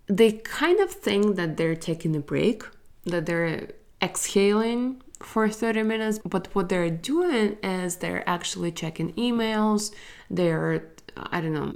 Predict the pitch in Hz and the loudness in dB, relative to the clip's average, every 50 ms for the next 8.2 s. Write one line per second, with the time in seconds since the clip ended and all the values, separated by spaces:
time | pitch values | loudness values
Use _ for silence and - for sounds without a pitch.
0 | - - - - 190 196 196 190 196 208 190 190 185 - 185 175 165 165 165 165 | -8 -10 -8 2 6 6 6 6 4 2 0 0 0 0 0 2 2 2 2 2
1 | 165 160 151 - - - 165 - - - 226 220 214 - - - 254 254 254 240 | 0 0 -2 -6 -6 -8 -8 -8 -6 -8 -8 -8 -8 -8 0 2 4 4 4 4
2 | 240 233 233 226 226 - 220 202 196 196 - - - 170 165 160 151 151 147 - | 4 4 2 0 0 0 2 2 2 2 0 -2 -4 0 0 0 0 0 -2 -4
3 | - - 156 151 151 - - - 156 165 190 220 220 214 - - - - 214 196 | -4 -4 -2 -2 -4 -4 -4 -2 0 0 2 0 0 -2 -4 -4 0 2 4 4
4 | 185 185 190 190 - - - - - - - - _ - 190 185 185 190 190 190 | 6 4 2 0 -4 -12 -20 -20 -20 -20 -20 -12 _ 0 2 2 4 4 6 6
5 | 185 185 185 175 165 - - - - - _ - - - - - 175 170 180 175 | 6 6 6 4 2 -2 -6 -10 -16 -20 _ -12 -10 -6 -2 -2 2 2 2 2
6 | 170 - 180 185 185 180 180 175 170 160 165 160 160 147 - 208 220 220 220 214 | 2 2 2 2 4 4 4 2 2 2 2 0 0 0 2 2 4 4 2 0
7 | 220 214 - 214 208 208 202 202 202 202 - - - 196 196 196 196 196 196 196 | -4 -2 2 4 4 6 6 4 2 0 -2 -4 -2 0 0 2 2 2 2 0
8 | 185 190 - | 0 -2 -6